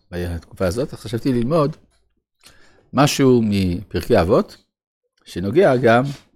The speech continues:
לירושלים. דווקא הפרק שאנחנו נקרא השבת, פרק חמישי, שם יש, אה, עשרה ניסים, זה משנה חמישית.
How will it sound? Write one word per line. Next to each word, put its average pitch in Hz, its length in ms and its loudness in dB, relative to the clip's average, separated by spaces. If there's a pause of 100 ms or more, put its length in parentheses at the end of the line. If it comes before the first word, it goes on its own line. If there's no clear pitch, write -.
(220)
לירושלים. 160 500 0 (1160)
דווקא 98 220 0
הפרק 127 420 4
שאנחנו 117 400 0
נקרא 127 460 2 (280)
השבת, 139 540 0
פרק 110 180 0
חמישי, 98 460 0 (1160)
שם 180 300 2
יש, 143 280 2
אה, 113 500 4 (1080)
עשרה 117 360 0
ניסים, 131 480 0
זה 101 140 -2
משנה 101 460 0
חמישית. 95 640 -2